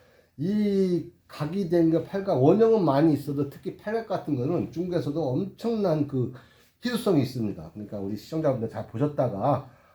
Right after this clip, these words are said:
어, 이 원창화 반이고 대형 반인데 상당히 커요. 사이즈는 한번 얘기해 드릴게요. 잠깐만요. 죄송합니다.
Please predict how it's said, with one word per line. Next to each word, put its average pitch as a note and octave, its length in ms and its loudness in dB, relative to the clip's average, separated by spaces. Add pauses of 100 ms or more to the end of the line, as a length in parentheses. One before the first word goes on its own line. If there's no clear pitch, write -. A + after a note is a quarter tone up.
(140)
어, G2+ 320 0
이 A#2 60 -2
원창화 C#3+ 640 2
반이고 C3 760 0
대형 C#3+ 320 2
반인데 A2 540 -2
상당히 F3+ 440 0
커요. D#3 220 0
사이즈는 G#3 420 0
한번 D#3 220 0
얘기해 C3 240 4
드릴게요. A2 320 -4
잠깐만요. B2+ 760 2
죄송합니다. C3 720 -4